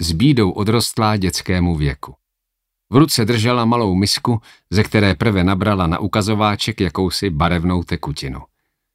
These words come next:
Prst pak obtiskla na nevelkou listinu. Zakryla tím tak jedno z mnoha políček, jimiž byla pokryta. Zálibně si ji prohlížela,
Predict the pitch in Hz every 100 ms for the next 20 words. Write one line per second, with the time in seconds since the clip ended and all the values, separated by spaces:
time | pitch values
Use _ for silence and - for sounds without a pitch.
0 | _ _ _ _ 120 127 - - 196 -
1 | 101 - 117 - - 117 113 95 92 87
2 | 90 - 98 87 73 - 64 60 _ _
3 | _ _ _ _ _ _ - 98 110 110
4 | 110 107 - 107 101 107 - 98 101 101
5 | 101 82 80 95 127 120 - 98 107 -
6 | 113 - - - _ 92 95 90 85 95
7 | 92 85 - 69 - - - _ _ _
8 | _ _ _ _ - 101 117 127 123 117
9 | 107 - 110 104 120 113 101 90 90 87